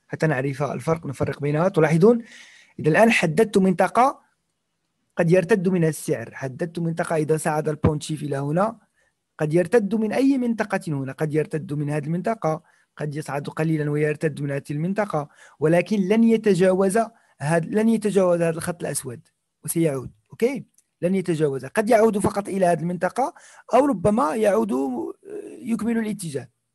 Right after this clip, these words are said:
طيب، جيد. الآن هل لدي أي شمعة أخرى؟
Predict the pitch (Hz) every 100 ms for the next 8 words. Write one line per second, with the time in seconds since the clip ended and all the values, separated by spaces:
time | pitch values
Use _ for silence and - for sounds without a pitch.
0 | _ _ _ 226 208 - _ _ _ _
1 | _ _ _ _ _ _ _ _ _ -
2 | _ _ _ - 165 196 120 - _ _
3 | _ _ 175 226 254 156 113 _ _ _
4 | _ _ _ _ - 170 220 220 240 240
5 | 240 254 220 240 220 175 190 - 220 254